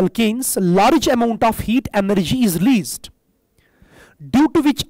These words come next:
alkanes are used as fuels। तो बेटा इसी कारण की वजह से हम alkanes को fuel use करते हैं।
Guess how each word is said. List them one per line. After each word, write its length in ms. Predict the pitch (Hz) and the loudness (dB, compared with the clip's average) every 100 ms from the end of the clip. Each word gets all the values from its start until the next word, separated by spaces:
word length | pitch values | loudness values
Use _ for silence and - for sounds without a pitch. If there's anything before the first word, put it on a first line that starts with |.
| 226 | 0
alkanes 580 | 220 - 302 311 330 - | 0 2 0 2 0 0
are 300 | 226 190 127 | 0 0 -2
used 300 | 214 226 294 - 196 | -2 -2 -2 -2 -2
as 300 | 175 175 - - | -2 -2 -6 -4
fuels। 640 | 247 123 147 - - - _ _ _ _ _ _ _ _ 320 | -2 -4 -8 -10 -10 -12 _ _ _ _ _ _ _ _ -2
तो 80 | |
बेटा 160 | 330 339 - | 0 0 0
इसी 360 | 269 - 330 359 | 0 2 2 2
कारण 480 | - 240 233 311 311 | 2 2 4 2 -2
की 160 | 277 | 0
वजह 260 | 226 170 190 | 0 0 -2
से 220 | - - | 0 -2
हम 180 | 196 240 - | -4 -6 0
alkanes 580 | 226 220 294 294 220 - | 0 0 -2 -2 -2 -4
को 160 | 240 | -8
fuel 400 | 233 - 247 269 | -6 -4 0 2
use 260 | 180 170 143 | 0 -4 -8
करते 340 | 147 123 131 | -10 -10 -12
हैं। 160 | 101 | -14